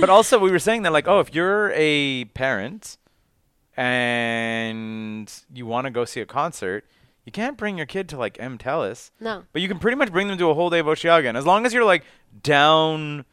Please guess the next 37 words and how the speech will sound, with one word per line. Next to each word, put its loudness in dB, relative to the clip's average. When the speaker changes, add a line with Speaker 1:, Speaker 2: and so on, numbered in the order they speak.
Speaker 1:
for, 2
like, 2
you're -10
gonna -4
be -2
at -4
the -2
back, 2
you're -18
gonna -6
have -2
a -4
stroller. 0
Speaker 2:
Not 4
even, 2
man. 0
There 0
was, -6
like, -6
people -6
all 0
the -2
way -6
in -8
the -6
front -2
with -8
their 0
Speaker 1:
I'm 0
saying -2
depending -2
on -2
Speaker 2:
kids. -6
Speaker 1:
the -6
age, -8
obviously. -6
Speaker 2:
Oh, -4